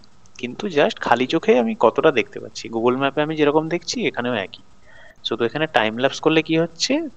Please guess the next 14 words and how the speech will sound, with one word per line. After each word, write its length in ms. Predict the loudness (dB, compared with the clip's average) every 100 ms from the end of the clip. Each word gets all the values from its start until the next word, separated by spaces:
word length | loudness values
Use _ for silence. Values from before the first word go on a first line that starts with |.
| -18 -2
নাইনটিন 400 | 0 2 2 0
এইটটি 220 | 0 2
ফোর 160 | 4
এর 60 | 6
ডেটাটাও 340 | 6 6 6
আমি 140 | 2 -2
পেয়ে 140 | -6 -6
যাচ্ছি। 360 | -6 -10 -12 -14 -20 -20 -20 -20 -20 -20
ঠিক 140 | -8 -6
আছে, 160 | -2
এই 100 | -4
চেঞ্জটা 400 | 0 -2 2 6
এরকম 320 | 6 6 0
হয়েছে। 360 | -8 -8 -10 -10